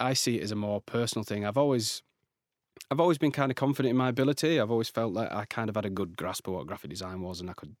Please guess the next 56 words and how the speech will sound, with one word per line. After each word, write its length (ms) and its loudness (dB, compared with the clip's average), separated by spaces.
kinda 260 -8
get 140 -10
away 220 -10
with 100 -12
doing 240 -6
it. 120 -14
That 140 0
didn't, 400 0
you 80 -4
know, 100 -2
I 40 -2
never 200 -2
felt 340 -2
that, 200 -4
"Oh, 160 -6
that's 240 -4
it 120 -6
then, 140 -8
I'm 100 -8
fine." 380 -6
I 40 -8
never 200 -4
laid 240 -6
back 260 -6
on 140 -8
that. 180 -14
But 240 2
I, 100 -4
for 140 0
me, 260 6
the, 140 2
the 180 -2
sort 220 0
of 80 -4
imposter 380 -2
syndrome 260 0
was 120 -2
more 200 0
about 200 0
where 160 0
I 40 -2
came 260 -2
from. 440 -2
Uh, 280 -6
it 60 -6
was 120 -6
more 160 -4
about 360 -6
how 180 -2
I 60 -2
talked. 500 -4
It 120 -8
was, 180 -10
like, 180 -8
my 140 -10
background. 640 -2